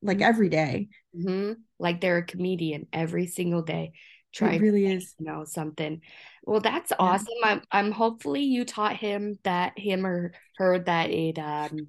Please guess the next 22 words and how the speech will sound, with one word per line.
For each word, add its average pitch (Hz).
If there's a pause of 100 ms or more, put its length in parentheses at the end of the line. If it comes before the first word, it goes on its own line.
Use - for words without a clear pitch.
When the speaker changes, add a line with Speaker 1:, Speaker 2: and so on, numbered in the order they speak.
(140)
Speaker 2:
aids 190
does 214
not 202
come 208
from 214
your 202
eyes. 175 (540)
Speaker 1:
Yep, 214
we 220
sure 233
did. 214 (100)
We 214
had 220
a 208
whole 214
conversation. 214 (140)
Speaker 2:
<laughs> 294 (2750)
And 214
the 208
para 190
was 196
like, 170